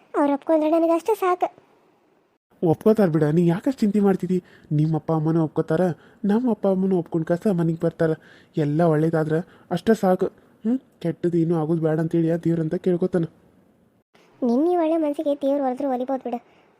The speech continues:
Speaker 1: ಆದ್ರೆ ನಾನು ಅವ್ರನ್ನ ಮನೆ ಒಳಗೆ ಸೇರಿಸ್ಕೊಳಕ್ಕೆ ನನಗೆ ಇಷ್ಟ ಇಲ್ಲ. ಈ ವಿಷಯನ ಹೋಗಿ ಅವ್ರ ಮುಂದೆ ಹೇಳಕ್ಕೆ ನನಗೆ ಇಷ್ಟನೂ ಇಲ್ಲ. ಆದ್ರೆ ಏನ್ ಮಾಡೋದು, ನೀನ್ ಸಂತೋಷಕ್ಕೋಸ್ಕರ ನಾನು ಅವ್ರ ಮುಂದೆ ಬಂದು ಹೇಳಕ್ಕೆ ಒಪ್ಕೋತೇನೆ ಅಷ್ಟೇ, ಏನ್ ಮಾಡಕ್ ಆಗಂಗಿಲ್ಲ.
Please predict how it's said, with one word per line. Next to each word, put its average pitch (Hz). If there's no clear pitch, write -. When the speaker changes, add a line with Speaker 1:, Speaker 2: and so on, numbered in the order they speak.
Speaker 1:
ಆದ್ರೆ 269
ನಾನು 285
ಅವ್ರನ್ನ 311
ಮನೆ 285
ಒಳಗೆ 294
ಸೇರಿಸ್ಕೊಳಕ್ಕೆ 262
ನನಗೆ 254
ಇಷ್ಟ -
ಇಲ್ಲ. 233
ಈ 233
ವಿಷಯನ 285
ಹೋಗಿ 285
ಅವ್ರ 285
ಮುಂದೆ 285
ಹೇಳಕ್ಕೆ 262
ನನಗೆ 262
ಇಷ್ಟನೂ 254
ಇಲ್ಲ. 240
ಆದ್ರೆ 214
ಏನ್ 247
ಮಾಡೋದು, 233
ನೀನ್ 240
ಸಂತೋಷಕ್ಕೋಸ್ಕರ 233
ನಾನು 233
ಅವ್ರ 220
ಮುಂದೆ 240
ಬಂದು 226
ಹೇಳಕ್ಕೆ 220
ಒಪ್ಕೋತೇನೆ 220
ಅಷ್ಟೇ, 233
ಏನ್ 220
ಮಾಡಕ್ 214
ಆಗಂಗಿಲ್ಲ. 220